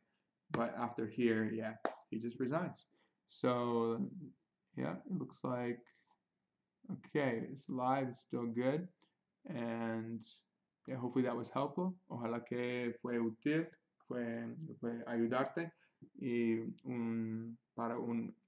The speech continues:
de honor para Capablan-, Capablanca, like, to honor Capablanca, para pensar en su, su ma-, en maestría,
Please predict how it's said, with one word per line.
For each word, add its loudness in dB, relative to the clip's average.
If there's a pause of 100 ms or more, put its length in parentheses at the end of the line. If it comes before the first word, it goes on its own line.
(420)
de -4 (300)
honor 2 (140)
para 0
Capablan-, -2
Capablanca, 0
like, -6
to -8
honor 2
Capablanca, -2 (360)
para 2
pensar 2 (120)
en -4
su, 4 (720)
su -4
ma-, 2
en -8
maestría, 2